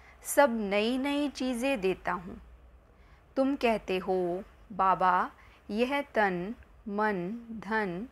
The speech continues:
सब आपका है,' तो उसकी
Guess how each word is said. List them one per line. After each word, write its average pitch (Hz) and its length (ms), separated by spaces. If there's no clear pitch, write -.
सब 269 400
आपका 180 440
है,' 190 260
तो 285 100
उसकी - 540